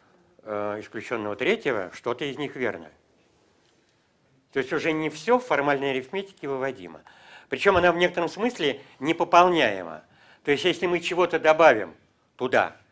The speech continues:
чтобы эта конкретная формула выводима, выводимой стала бы, тогда появятся другие формулы, которые не выводимы. Вот.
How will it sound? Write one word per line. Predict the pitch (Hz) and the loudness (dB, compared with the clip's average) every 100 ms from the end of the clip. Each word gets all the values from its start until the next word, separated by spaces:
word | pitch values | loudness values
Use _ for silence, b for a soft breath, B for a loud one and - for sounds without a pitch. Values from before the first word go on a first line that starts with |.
| b _ | b _
чтобы | - 131 131 | -4 2 4
эта | 131 123 | 2 -2
конкретная | 127 123 131 120 120 | -4 -2 -4 -2 -6
формула | - 127 110 113 | -4 -4 -4 -6
выводима, | 110 113 127 226 233 101 - _ _ _ | -4 -4 -2 -2 0 -2 -4 _ _ _
выводимой | - 113 123 127 233 165 | -8 -4 -4 -2 -2 -2
стала | - 131 107 90 | -2 0 0 -2
бы, | 85 92 - _ _ _ _ _ _ _ _ | -12 -14 -16 _ _ _ _ _ _ _ _
тогда | 127 170 | -2 4
появятся | 185 175 160 - | 4 4 2 -4
другие | 143 156 107 | -10 -10 -12
формулы, | - 98 82 82 | -14 -14 -14 -18
которые | 87 82 - 82 | -18 -20 -20 -20
не | 82 | -20
выводимы. | 82 80 _ _ _ _ _ _ _ _ _ _ b b b b _ _ _ _ _ _ _ _ _ _ _ _ _ _ _ _ - _ _ _ _ _ _ _ _ _ _ _ _ _ _ _ | -20 -20 _ _ _ _ _ _ _ _ _ _ b b b b _ _ _ _ _ _ _ _ _ _ _ _ _ _ _ _ -20 _ _ _ _ _ _ _ _ _ _ _ _ _ _ _
Вот. | 123 104 | -6 -6